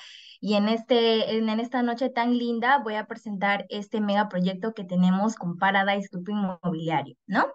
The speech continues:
Es el megaproyecto Pachamama,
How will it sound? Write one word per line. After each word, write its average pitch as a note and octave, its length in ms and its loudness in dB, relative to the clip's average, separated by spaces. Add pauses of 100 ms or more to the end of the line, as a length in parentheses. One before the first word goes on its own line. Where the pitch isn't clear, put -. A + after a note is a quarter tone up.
(580)
Es B3 300 4
el A#3 160 4
megaproyecto G3+ 1040 0
Pachamama, G3 920 0